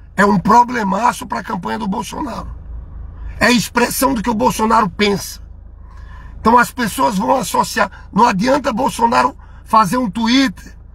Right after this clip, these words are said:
dizendo que repudia. Imagina só atirar contra a polícia. Tentativa de homicídio. Então, pessoal, vamos em frente.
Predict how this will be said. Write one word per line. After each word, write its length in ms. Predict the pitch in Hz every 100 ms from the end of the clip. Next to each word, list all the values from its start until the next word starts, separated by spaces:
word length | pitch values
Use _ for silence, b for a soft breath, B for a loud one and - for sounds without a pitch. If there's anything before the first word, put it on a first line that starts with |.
| b b b
dizendo 320 | 175 196 247
que 100 | 226
repudia. 800 | 220 196 208 170 226 269 233 - - - - - - - - - b b b b b - - -
Imagina 580 | 190 240 - 165 269 247
só 300 | - - - -
atirar 640 | 240 233 247 220 233 -
contra 300 | 190 247 233
a 40 | 202
polícia. 680 | 220 185 196 262 202 - - - - - - - - - - - - - - -
Tentativa 580 | 262 262 247 214 269 262
de 100 | 240
homicídio. 800 | 240 214 - - 254 262 170 180 - - - - - - - - - - - - - - - - -
Então, 160 | 269
pessoal, 340 | 247 240 - 185
vamos 240 | 254 254
em 60 | 185
frente. 480 | 226 214 180 -